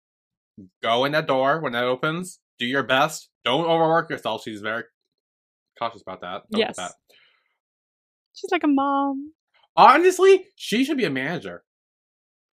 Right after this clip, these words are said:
Speaker 2: Yeah, she'd be a good manager.
Speaker 1: She should end up being their manager. 'Cause I feel like she kinda, she, right now she's kinda like their mentor.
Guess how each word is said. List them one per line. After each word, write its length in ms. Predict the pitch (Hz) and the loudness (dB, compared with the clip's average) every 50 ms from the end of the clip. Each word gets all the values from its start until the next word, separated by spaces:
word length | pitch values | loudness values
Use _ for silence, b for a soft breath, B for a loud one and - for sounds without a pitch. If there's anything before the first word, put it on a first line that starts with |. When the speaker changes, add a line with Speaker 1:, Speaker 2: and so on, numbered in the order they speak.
| _ _ _ - | _ _ _ -10
Speaker 2:
Yeah, 600 | 226 226 233 226 254 285 302 311 294 269 247 233 | -6 -4 0 4 6 6 8 8 8 6 6 4
she'd 200 | 240 - 320 311 | 2 0 -2 0
be 100 | 359 392 | 2 2
a 40 | 370 | 2
good 180 | 285 285 269 240 | 4 4 2 2
manager. 460 | 254 254 269 302 320 285 269 277 254 | 2 -2 0 0 -2 -2 -2 -2 0
Speaker 1:
She 60 | 165 | 0
should 100 | 190 233 | 2 2
end 120 | 233 233 | 2 2
up 100 | 233 196 | 2 2
being 220 | 170 180 180 190 180 | 2 2 2 2 2
their 160 | 143 123 120 | 2 0 0
manager. 400 | 117 120 123 131 127 101 95 95 | 0 -2 -4 -4 -4 -6 -6 -4
'Cause 120 | - 160 | 0 2
I 100 | 156 147 | 2 2
feel 180 | 143 - 185 190 | 2 4 4 4
like 100 | 190 170 | 4 2
she 80 | 165 160 | 0 -4
kinda, 400 | - - 151 147 151 151 151 147 | -4 -2 0 0 0 0 -2 -4
she, 180 | - - 180 185 - | -6 -6 -8 -4 0
right 180 | 147 156 165 | 4 4 4
now 120 | 151 151 147 | 4 2 0
she's 140 | - 139 - | -2 -2 -4
kinda 140 | 156 143 | -2 -2
like 120 | 127 113 - | -2 -4 -6
their 100 | 110 101 | -8 -8
mentor. 540 | 98 95 104 - - 180 190 214 220 220 | -8 -8 -10 -6 -4 -2 -2 -2 -2 -4